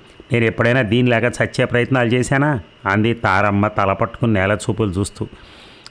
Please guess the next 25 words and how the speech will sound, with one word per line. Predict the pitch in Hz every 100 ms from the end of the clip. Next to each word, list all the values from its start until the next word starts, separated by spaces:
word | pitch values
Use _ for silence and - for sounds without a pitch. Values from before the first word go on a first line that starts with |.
| -
నువ్వెందుకు | 160 113 110 113 131
చస్తావు | 139 131 - 127
తారమ్మ? | 127 117 104 92 87
ఎప్పుడు | 95 107 101 85 117
చూసినా | 120 127 139
మీ | 117 113
అత్తగారికి | 95 113 117 117 117
నిన్ను | 110 107
కొట్టే | 113 98 131
పరిస్థితి | 120 117 - 117 - 117
తెచ్చి | - 120
ఆవిడ | 101 110
కొడుతుంటే | 123 120 120 117 131
నువ్వు | 123 123 113
నవ్వుకుంటూ | 104 117 127 120 131
ఎగిరేదానివిగా. | 117 110 120 117 113 110 127 139 - - - - - - - - -
రాత్రి | - 98 123 - 127
అయ్యేసరికి | 110 110 123 113 135
శేషన్నకు | 120 113 113 - 110 110 110
ఆవిడ | 101 107
మీద | 110 113
చాడీలు | 117 - 113 117 113
చెప్పి | 117 117
ఆవిడని | 156 117 117 120
కొట్టించేదానివి. | 117 117 135 127 104 92 90 101 101